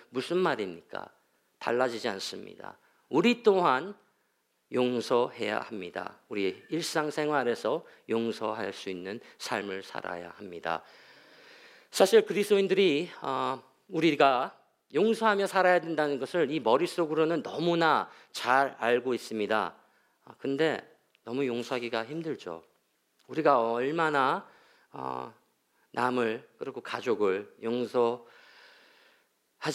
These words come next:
못하는지 잘 알고 있습니다. 어, 우리는 예수님에게 무제한으로, 무료로 용서를 받은 자들입니다. 그런데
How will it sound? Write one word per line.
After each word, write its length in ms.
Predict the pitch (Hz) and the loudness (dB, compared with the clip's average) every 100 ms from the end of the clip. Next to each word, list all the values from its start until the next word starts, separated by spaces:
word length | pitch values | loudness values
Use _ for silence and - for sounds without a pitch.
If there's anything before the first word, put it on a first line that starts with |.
| 143 | -2
못하는지 540 | - - 139 113 98 | -2 -2 0 0 -2
잘 240 | - - 123 | -4 -4 -4
알고 260 | 101 - | -4 -2
있습니다. 800 | 107 - 117 107 92 98 95 - - - | -4 -4 -4 -2 -2 -2 -2 -6 -18 -20
어, 100 | 107 104 _ _ _ _ _ _ _ - | -20 -20 _ _ _ _ _ _ _ -8
우리는 520 | 120 120 120 110 95 - _ _ _ _ _ | -2 2 2 2 -2 -12 _ _ _ _ _
예수님에게 840 | 117 117 117 104 101 92 87 104 - _ _ | -6 -2 -2 0 0 -2 -6 -8 -12 _ _
무제한으로, 800 | 113 113 123 117 110 98 92 - _ | -8 -2 0 0 -2 -6 -10 -14 _
무료로 600 | 101 117 107 104 98 - _ _ _ _ | -4 0 2 0 -4 -8 _ _ _ _
용서를 540 | - 107 - 98 98 - | -8 -6 -6 -6 -6 -8
받은 260 | - - - - _ _ | -16 -18 -20 -20 _ _
자들입니다. 720 | 98 98 95 101 98 - - _ - - | -16 -12 -12 -14 -16 -16 -18 _ -20 -20
그런데 640 | - 143 139 120 131 104 | -4 -2 2 0 0 -4